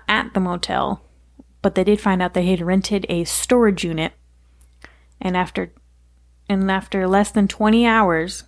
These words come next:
they had a location. Casey was found in the van, located inside a mini storage building, and she had been shot in the head,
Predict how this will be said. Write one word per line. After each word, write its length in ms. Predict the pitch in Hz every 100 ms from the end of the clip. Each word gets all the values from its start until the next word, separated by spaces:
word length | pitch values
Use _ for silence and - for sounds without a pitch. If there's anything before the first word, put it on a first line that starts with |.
| -
they 300 | 202 190 190
had 480 | 170 165 165 175 190 _ _ _ _ _ _ _ _ _ _ _ _ _ _ -
a 80 | 180
location. 680 | 180 - 214 208 170 160 _ _ _ _ _ _ _ - - - _ _ _ _ _ _
Casey 380 | - 214 208 226
was 180 | 208 -
found 520 | - 208 208 202 202 -
in 180 | 202 196
the 80 | 214
van, 400 | 170 160 180 190 _ _ -
located 340 | 185 175 196
inside 300 | 185 175 175
a 40 | 170
mini 280 | 170 175 208
storage 460 | - 170 170 175
building, 400 | 170 165 170 185 - - _ _ _ _ _ _ _ _ _ _ _ _
and 200 | 196 185
she 140 | - 196
had 100 | 175
been 140 | 180
shot 380 | 165 - 196 -
in 60 | 196
the 80 |
head, 360 | 160 175 180